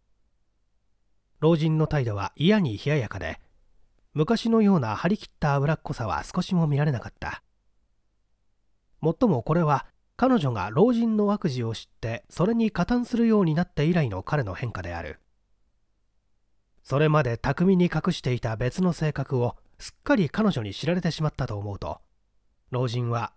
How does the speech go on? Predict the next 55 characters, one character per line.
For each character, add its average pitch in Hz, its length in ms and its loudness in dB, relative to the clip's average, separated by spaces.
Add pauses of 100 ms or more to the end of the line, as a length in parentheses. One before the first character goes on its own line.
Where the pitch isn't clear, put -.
(120)
も 131 280 0
う 98 40 -8
昔 127 360 -2
の 196 140 2
よ 196 180 4
う 156 40 0
に 101 140 -6
バ - 160 -2
カ 220 100 0
に 170 120 2
は 95 120 -4
な 107 100 -8
れ 156 100 -2
な 180 100 2
い 127 60 -2
ら 101 100 -8
し - 80 -12
か - 60 -8
っ - 80 -20
た。 - 260 -10 (1600)
彼 185 260 4
の 147 160 4
求 147 240 2
め 156 100 2
て 143 120 2
い 135 80 -2
た 143 100 0
も 143 100 0
の 147 100 2
は 113 220 -4 (640)
悪 - 260 -4
党 160 220 2
ぶ 139 80 -2
っ - 40 -6
た。 - 300 -8 (760)
し - 120 -10
か 240 100 4
し 170 140 -2
そ 190 160 0
の 247 100 4
く - 60 -10
せ 226 180 2
何 185 280 4
も 208 120 2
知 190 140 -4
ら 190 120 4
ぬ 180 200 2 (420)
愚 202 220 4
か 139 140 -2
な 107 140 -4
女 131 260 -2
で 101 100 -4
あ 92 60 -8
っ - 120 -14
た。 - 260 -10